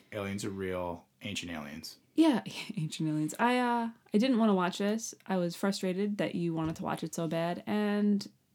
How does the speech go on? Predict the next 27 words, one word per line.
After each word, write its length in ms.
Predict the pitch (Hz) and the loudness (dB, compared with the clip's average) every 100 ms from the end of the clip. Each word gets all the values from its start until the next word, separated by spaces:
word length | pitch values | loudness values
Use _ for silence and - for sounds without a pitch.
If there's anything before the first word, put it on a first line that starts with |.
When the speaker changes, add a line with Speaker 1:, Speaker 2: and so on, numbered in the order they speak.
| _ _ _ _ _ | _ _ _ _ _
Speaker 2:
at 160 | 220 233 | -8 -2
the 80 | 269 | 2
end 120 | 277 | 4
of 60 | 294 | 4
the 60 | |
day, 240 | 302 302 302 | 4 4 6
I'm 200 | 269 247 | 6 8
glad 220 | 226 220 | 8 8
that 120 | 220 | 6
we 140 | 220 208 | 6 6
did. 480 | 247 247 - 196 - _ - | 6 4 2 0 -6 _ -2
Um, 500 | 214 196 190 196 202 - - _ _ _ _ - | 2 2 2 0 -2 -8 -20 _ _ _ _ 4
I'm 120 | 208 | 6
glad 200 | 202 208 | 8 6
I 60 | |
saw 280 | 254 202 185 | 4 0 0
it. 260 | 185 262 - _ _ _ _ _ _ _ _ _ _ - - _ - - | 0 0 -4 _ _ _ _ _ _ _ _ _ _ -20 -20 _ -20 -10
I 300 | 220 190 233 | -6 0 6
don't 180 | 196 - | 6 6
need 160 | 185 | 2
to 100 | 185 | 2
ever 180 | 165 175 | 0 0
see 220 | 165 196 | 2 4
it 100 | 185 - | 4 2
again, 640 | 175 165 175 185 247 240 | 0 2 4 4 4 4
Speaker 1:
No, 120 | - | 4
Speaker 2:
but 180 | 180 175 | 4 2